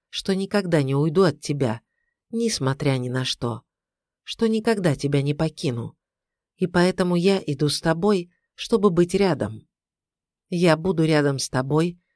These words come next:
когда всё будет сказано и сделано. Ты не должен сталкиваться с этим в одиночку». Он вздрогнул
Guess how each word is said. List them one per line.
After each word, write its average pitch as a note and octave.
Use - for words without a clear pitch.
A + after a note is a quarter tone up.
когда F#3+
всё G3
будет D3
сказано D#3
и F3+
сделано. C#3
Ты G#3+
не G#3+
должен C#3+
сталкиваться E3
с E3
этим D#3
в D#3
одиночку». E3
Он D3
вздрогнул E3